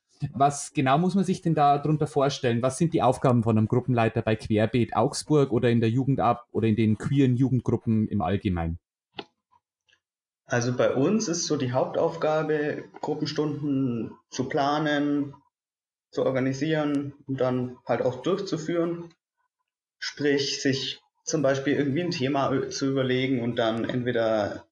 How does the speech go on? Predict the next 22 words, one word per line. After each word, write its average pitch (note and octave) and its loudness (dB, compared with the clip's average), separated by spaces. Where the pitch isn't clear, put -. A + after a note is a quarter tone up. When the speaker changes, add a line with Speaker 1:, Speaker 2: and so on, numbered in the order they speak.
Speaker 2:
einen A2+ -4
ReferentIn B2 -2
einzuladen B2+ 0
oder A2+ 2
selber C3+ 2
einen C3+ 0
Vortrag C3+ -2
zu C3 -2
halten. B2 -4
Manchmal A#2+ 0
ist F3 -2
es C3+ -4
aber A2+ 0
auch A#2 2
einfach B2 0
nur, B2+ 0
dass B2 -4
wir, A2+ -2
äh, G#2 -2
in G#2+ -4
eine, G2+ -4
in, F2+ -6